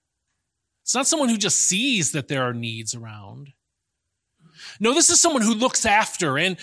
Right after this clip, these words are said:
other translations translate it visit, and that, that's a decent translation as well. But the point of this, saying that we look after these people or we visit these people, is not that we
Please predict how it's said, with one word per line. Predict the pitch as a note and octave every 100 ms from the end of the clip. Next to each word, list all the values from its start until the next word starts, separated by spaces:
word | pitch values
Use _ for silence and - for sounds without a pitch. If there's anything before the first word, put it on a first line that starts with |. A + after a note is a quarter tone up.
| -
other | C#4 F4
translations | - A#3+ G3+ F3 F#3+ - F#3+ -
translate | - G3+ F3 F#3 E3+
it | D#3
visit, | C3+ D3+ A#3 D#3+ C3+
and | D3+
that, | G3+ C4 - D#3
that's | A#3+ C4+
a | G3 D3+ _ -
decent | G3+ F#3+ E3+
translation | - D#3+ C3 C3+ A#2+ D3+
as | D3
well. | C#3+ F#3+ D3 A#2 E2+ A2+ - _ _ _ _ _ _ _ _ - -
But | B3
the | C4
point | F3+ D#4+ G4
of | E4+ G#3+
this, | G3+ - - - _ - -
saying | C#4+ C4+ B3+
that | A3
we | G#3
look | G#3 -
after | B3 C#4 - A#3+
these | G3+ -
people | F#3+ E3+ F3
or | G#3+
we | G#3+ G3
visit | G3 C#4+ A#3
these | F#3+ F3
people, | - F3 - B2+ F#3
is | F#3+
not | B3 F4 F4
that | A#3
we | A#3 G#3+